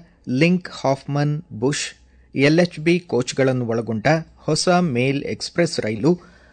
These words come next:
ಬೆಂಗಳೂರು ಮುಂಬೈ ಮಧ್ಯೆ ಶೀಘ್ರ ಕಾರ್ಯಾರಂಭಿಸಲಿದೆ ಎಂದು ರೈಲ್ವೆ ಖಾತೆ ಹಾಗೂ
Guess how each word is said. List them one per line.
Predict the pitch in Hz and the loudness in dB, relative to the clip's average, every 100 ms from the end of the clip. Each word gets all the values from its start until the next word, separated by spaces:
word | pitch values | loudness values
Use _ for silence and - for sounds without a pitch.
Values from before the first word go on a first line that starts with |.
| - | -6
ಬೆಂಗಳೂರು | 123 160 180 190 185 190 | 2 4 6 8 8 6
ಮುಂಬೈ | 190 131 143 147 | 2 -2 2 4
ಮಧ್ಯೆ | 143 123 - 135 156 | 4 0 0 0 0
ಶೀಘ್ರ | 147 - 113 - 131 147 147 - | -2 -6 -8 -4 -2 -2 -4 -4
ಕಾರ್ಯಾರಂಭಿಸಲಿದೆ | 110 117 151 180 175 - 110 98 110 | -2 2 2 4 2 0 -4 -4 -6
ಎಂದು | 107 107 175 170 - - | -4 0 0 0 -12 -4
ರೈಲ್ವೆ | 135 165 185 190 | 4 4 6 4
ಖಾತೆ | 185 147 139 151 160 | 2 -2 0 2 2
ಹಾಗೂ | 143 120 139 | 0 -2 -2